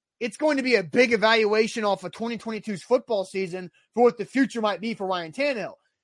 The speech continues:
He's not going anywhere. He's the quarterback. John Robinson said it. He's the quarterback moving forward. They're not gonna trade him. They're not gonna cut him for this upcoming season.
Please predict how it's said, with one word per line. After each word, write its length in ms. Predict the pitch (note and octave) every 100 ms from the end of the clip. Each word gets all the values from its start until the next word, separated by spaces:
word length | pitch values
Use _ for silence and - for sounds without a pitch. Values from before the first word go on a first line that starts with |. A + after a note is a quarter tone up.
| _ -
He's 160 | D#4+ G4+
not 180 | G4 D4
going 240 | D4 A#3+
anywhere. 340 | F3+ C3+ G#2 _ _ _ -
He's 220 | C#4 D#4
the 80 | C4
quarterback. 460 | C#4+ C4+ F#3 D#3 _ _ _ - D3
John 220 | B3 C#4
Robinson 400 | D4+ D4+ C4 B3+
said 220 | C#4+ D4
it. 140 | D4+ -
He's 220 | A3+ A3
the 60 | B3
quarterback 440 | C4+ C4 C4 C4
moving 260 | A#3 G3+ F#3
forward. 420 | C#4+ C#4+ C#4+ A#3 _ _ -
They're 100 | A3
not 180 | D4+ C4
gonna 140 | C4
trade 300 | A3 C4 C4
him. 240 | B3+ A#3 - _ F#3
They're 100 | C#4
not 120 | C4+
gonna 140 | B3+
cut 200 | - A3
him 220 | G#3+ G3 _ _ _
for 140 | - G#3
this 160 | A3
upcoming 400 | A#3+ G#3+ A#3 A3
season. 340 | F#3 G3 C#3+